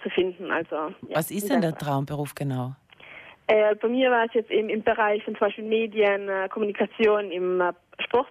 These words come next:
Speaker 1: zu arbeiten. Aber eben zuerst mal die drei Jahre machen und dann schauen, ob es irgendwie klappt.
Speaker 2: Fein. Alessia, dann wünschen wir alles, alles Gute. Ähm, diese Ehrung gibt's heute. Was bedeutet sie dir?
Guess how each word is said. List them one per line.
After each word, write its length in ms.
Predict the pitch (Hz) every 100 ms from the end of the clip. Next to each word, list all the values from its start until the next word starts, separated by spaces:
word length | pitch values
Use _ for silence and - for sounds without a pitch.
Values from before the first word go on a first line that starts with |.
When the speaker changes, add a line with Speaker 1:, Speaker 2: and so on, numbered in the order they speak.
| -
Speaker 1:
zu 80 |
arbeiten. 560 | 240 233 233 233 240 240 - - - -
Aber 480 | 202 190 180 175 170
eben 260 | - 165 185 -
zuerst 240 | 226 -
mal 140 | 214
die 60 | 214
drei 180 | 208 196
Jahre 200 | 202 202
machen 260 | 190 190
und 120 | 180 180
dann 100 | 180
schauen, 340 | 180 175 175
ob 80 | -
es 60 | -
irgendwie 320 | 202 190 180
klappt. 300 | - - - - - _ _
Speaker 2:
Fein. 440 | - 165 143 135 - - - - - -
Alessia, 300 | 190 190 185
dann 240 | 180 185
wünschen 300 | 220 220 202
wir 80 | 175 -
alles, 240 | 185 233
alles 260 | 190 190 -
Gute. 480 | 185 202 262 269 -
Ähm, 340 | 185 190 185
diese 380 | 160 196 185 180 -
Ehrung 480 | 175 180 214 269 277
gibt's 320 | 202 185 -
heute. 540 | 143 160 - 262 285 226
Was 200 | 185 196
bedeutet 460 | 196 165 180 185 -
sie 300 | - - 185
dir? 340 | 156 160 165